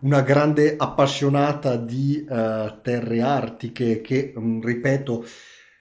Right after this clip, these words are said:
Elisa racconta nel suo, eh, blog chiamato Un viaggio infinite emozioni, e non parli solo di Artico, ci sono anche altri angoli della Terra di cui parli.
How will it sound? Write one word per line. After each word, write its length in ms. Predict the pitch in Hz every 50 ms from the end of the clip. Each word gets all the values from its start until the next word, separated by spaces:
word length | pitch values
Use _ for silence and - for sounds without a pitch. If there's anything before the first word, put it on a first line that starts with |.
| _ -
Elisa 400 | 131 135 143 170 160 143 165 143
racconta 580 | 135 131 135 - 156 156 160 160 160 156 139
nel 180 | 139 135 135 131
suo, 500 | - - 160 160 165 156 147 151 151 -
eh, 440 | 135 120 117 117 117 113 113 113 113
blog 540 | 117 123 131 135 131 123 117 - 120 123 -
chiamato 640 | - 120 117 117 120 123 123 123 135 123 123 123 123
Un 140 | 120 120
viaggio 400 | 117 120 131 131 135 135 131 127
infinite 440 | 120 117 - 131 123 131 127 - 135
emozioni, 840 | 117 117 113 117 - 190 208 175 131 117 113 110 113 - - _ -
e 280 | - 131 151 147 - -
non 180 | 127 117 117 117
parli 320 | 117 151 156 131 120 117
solo 280 | 117 - 135 120 117 113
di 140 | 113 117 117
Artico, 600 | 110 107 101 - - - 107 98 - 110 104 104 -
ci 100 | - -
sono 180 | 123 120 120
anche 220 | 120 117 117 - 123
altri 320 | 139 156 135 104 117 123
angoli 340 | 147 165 156 120 113 110 110
della 180 | 113 110 107
Terra 320 | - 123 117 110 107 107 107
di 120 | 101 104 -
cui 180 | - 113 113
parli. 640 | - - 113 107 104 104 104 104 101 107 - _